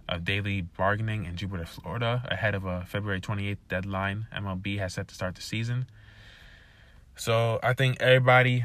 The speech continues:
on the teams are just practicing, get, trying to get in shape for the regular season, as I think it's believed supposed to start April first. And at the time, Manfred did say when the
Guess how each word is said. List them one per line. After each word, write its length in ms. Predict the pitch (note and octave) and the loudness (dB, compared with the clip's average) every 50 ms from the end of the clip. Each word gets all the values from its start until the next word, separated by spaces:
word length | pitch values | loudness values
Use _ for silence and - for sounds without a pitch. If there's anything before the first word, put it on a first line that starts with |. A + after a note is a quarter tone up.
| A#2 - | -2 -4
on 140 | - A2+ | -4 -4
the 80 | G#2 G2+ | -4 -4
teams 360 | - - B2 A#2+ A#2+ A#2 A2+ | -4 -2 0 0 2 2 2
are 100 | G#2+ G#2+ | 0 0
just 180 | G#2+ G2+ - - | -2 -4 -6 -2
practicing, 580 | - A#2 G#2+ A2 - - - - A#2 A2 A2 | 2 2 2 2 0 -6 -6 -4 -4 -2 -2
get, 140 | G#2 A2 - | -4 -4 -4
trying 260 | - - A2 G#2+ G#2+ | 0 0 2 2 2
to 20 | G#2 | 0
get 120 | G#2+ G#2 | -2 -2
in 80 | G#2 G2+ | -2 -2
shape 280 | - - - A2 G#2 | -2 -2 -2 -2 -2
for 80 | - - | -4 -4
the 80 | G#2+ G2+ | -4 -2
regular 260 | G#2 G#2+ G#2+ A2 G#2+ | -2 -2 -2 -2 -4
season, 640 | - - - - G#2+ G#2+ G#2 A2 A2 A2+ A#2 A2+ - _ _ - - | -6 -6 -8 -6 -6 -6 -4 -4 -4 -4 -6 -6 -10 _ _ -4 0
as 520 | - F2+ F#2 F2+ F2+ - - - - - - - | 0 2 2 0 -2 -6 -8 -12 -14 -14 -8 -4
I 80 | G2 G2+ | -4 -2
think 140 | G#2 G#2+ G#2+ | -2 -2 -4
it's 60 | G#2 | -4
believed 320 | - G#2 G2+ G#2+ G#2 G2 | -4 -4 -2 -2 -2 -2
supposed 260 | - - G#2 G2+ - - | -4 -4 -4 -4 -4 -6
to 60 | - | -6
start 260 | - - G2 G2 - G2+ | -2 0 0 0 0 -2
April 240 | G#2+ G2+ - F#2 F2 | -4 -4 -4 -8 -8
first. 580 | - - G2 G2+ A#2 C3 - - - - - - - - - - - - - - - - - - - - - - - - - - - - - - - - _ - | -4 0 0 0 0 0 -4 -6 -10 -14 -16 -20 -20 -20 -20 -20 -20 -20 -20 -20 -20 -20 -20 -20 -20 -20 -20 -20 -20 -20 -20 -20 -20 -20 -20 -20 -20 -8 _ 0
And 240 | A2+ A2+ A2+ G#2+ - | 2 4 2 2 2
at 140 | - A2+ A2+ | 2 2 2
the 80 | A2+ G#2+ | 0 0
time, 260 | - B2 A#2+ A#2 A2 | 2 4 4 4 4
Manfred 300 | A2+ A2+ A2+ - A#2 A2+ | 2 0 0 0 0 0
did 180 | A2+ A#2 A2+ | 0 -2 -2
say 460 | - - - A2+ A2 G#2+ G#2+ G#2+ G2+ - - - _ _ - - - | -2 0 0 2 2 2 0 -2 -4 -8 -14 -20 _ _ -20 -20 -12
when 280 | - G2 G#2+ G#2 G2+ | -8 -6 -4 -2 -2
the 240 | G2 F#2 F#2 F2+ F2 | 0 0 0 0 -2